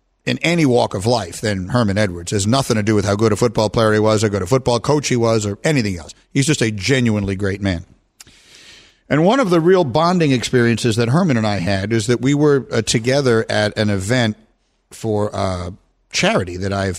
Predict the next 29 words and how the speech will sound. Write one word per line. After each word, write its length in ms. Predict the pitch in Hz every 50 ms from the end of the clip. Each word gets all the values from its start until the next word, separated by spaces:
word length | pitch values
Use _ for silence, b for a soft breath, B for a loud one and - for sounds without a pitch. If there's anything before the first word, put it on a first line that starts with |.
| - -
subsequently 640 | - - - 139 131 110 - 107 107 101 95 95 95
become 360 | 90 98 90 - 117 104 98
very 260 | 90 107 107 101 98
close 280 | 90 - 117 110 107 -
to 200 | - - 104 95
and 100 | 95 95
do 100 | 92 101
work, 300 | 101 98 104 101 - - -
a 80 | -
lot 200 | 98 101 107 107
of 80 | 101 92
work 160 | 107 143 156
for, 180 | - - 107 92
which 180 | 92 98 -
is 120 | - 110 107
a 60 | 110
nine 180 | 113 117 117 110
eleven 320 | 101 101 113 117 104 95
charity 400 | - - 98 90 90 95 95 - B B B B B B B B B B
called 200 | B - 131 120
the 40 | 113
Voices 380 | 107 117 123 120 104 120 110 110
of 100 | 117 104
September 380 | - 120 104 - 123 107 104
eleventh. 380 | 110 123 185 226 165 135 120 -
And 160 | - 117 120 120
we 120 | 139 147
were 160 | 131 127 127
together. 500 | 120 - 123 117 139 156 131 101 107 135